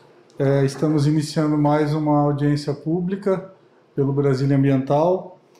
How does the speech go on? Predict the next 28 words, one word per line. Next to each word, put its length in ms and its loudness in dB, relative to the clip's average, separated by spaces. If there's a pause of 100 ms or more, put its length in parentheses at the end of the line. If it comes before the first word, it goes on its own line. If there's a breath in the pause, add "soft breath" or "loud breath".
(220 soft breath)
A 60 -4
audiência 360 0
pública 480 -2
de 100 -4
hoje, 440 0
do 140 -8
parcelamento 680 0
de 120 -6
solo 640 0 (420 soft breath)
do 80 0
empreendimento 760 -2
São 180 -4
Mateus, 760 -2 (320)
hoje 260 0
dia 300 0
oito 400 0
de 140 -8
seis 480 0
de 80 -12
dois 180 -2
mil 120 2
e 40 0
vinte 280 -2
e 40 -2
um, 280 0 (580 loud breath)
com 120 0
a 40 4
audiência, 1040 0